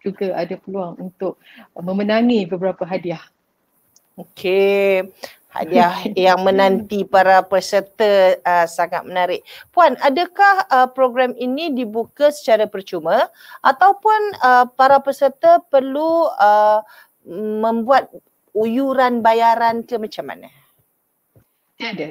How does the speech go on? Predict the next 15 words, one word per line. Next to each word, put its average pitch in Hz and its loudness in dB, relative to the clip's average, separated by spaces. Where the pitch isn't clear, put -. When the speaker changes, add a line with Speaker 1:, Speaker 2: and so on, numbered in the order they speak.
Speaker 1:
Ianya 240 0
peserta, 190 -10
uh, 185 0
sorry, 196 -4
<laughs> 262 -14
ianya 269 2
percuma 240 -4
untuk 214 -12
semua 254 -8
peserta, 190 -16
untuk 196 -14
sesiapa 208 -10
saja 180 -12
yang, 170 -16
yang, 170 -16